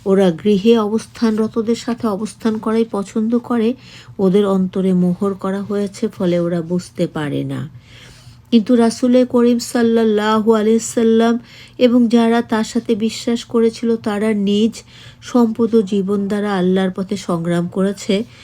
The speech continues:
ওদের জন্য কল্যাণ আছে এবং ওরাই সফল কাম। সুবহানাল্লাহ। আল্লাহ ওদের জন্য প্রস্তুত করেছেন জান্নাত, যার পাদদেশে নদী প্রবাহিত,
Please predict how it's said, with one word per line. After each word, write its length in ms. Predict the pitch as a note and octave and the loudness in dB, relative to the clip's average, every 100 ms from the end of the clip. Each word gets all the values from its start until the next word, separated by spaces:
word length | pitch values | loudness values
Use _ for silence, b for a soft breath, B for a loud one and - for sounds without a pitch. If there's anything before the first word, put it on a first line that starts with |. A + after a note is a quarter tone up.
| B - | B -4
ওদের 260 | A3+ B3 - | 4 4 4
জন্য 260 | A3+ A#3 | 2 0
কল্যাণ 520 | A#3 F#3 F#3 F#3+ G#3 | 0 0 2 2 0
আছে 260 | A3 A3 B3+ | -2 -2 -2
এবং 200 | G3 G3 - | -2 -4 -6
ওরাই 300 | F#3+ F3+ F3+ | -4 0 -2
সফল 460 | - F3 - F#3 E3 | -4 -8 -6 -6 -6
কাম। 240 | - C#3+ C#3+ | -6 -6 -6
সুবহানাল্লাহ। 840 | - F3+ F3+ D3+ D3 C3+ C3 A#2+ - - - - b b b b b - - - B B B B - | -6 -2 -2 -2 -6 -6 -8 -10 -16 -20 -20 -20 b b b b b -20 -20 -20 B B B B 0
আল্লাহ 320 | G#3 A3 B3 | 4 6 6
ওদের 280 | B3 B3 A#3+ | 6 4 0
জন্য 260 | B3+ A#3+ | 0 -2
প্রস্তুত 420 | A#3+ A3 G3+ - B3 | 0 -2 -2 -6 -6
করেছেন 360 | - A#3 - A3+ | -4 -4 -2 -2
জান্নাত, 440 | A3+ G#3+ G#3 A3 | 0 -2 -2 -2
যার 220 | G3+ G#3 F#3+ | -2 -2 -2
পাদদেশে 580 | F#3+ F3+ F#3+ F#3+ F#3+ | -4 -4 -4 -4 -4
নদী 300 | G3+ F3 F3 | -2 -2 -2
প্রবাহিত, 640 | F#3+ A3 A3+ A#3+ A#3+ A3 | -2 -2 0 0 0 -2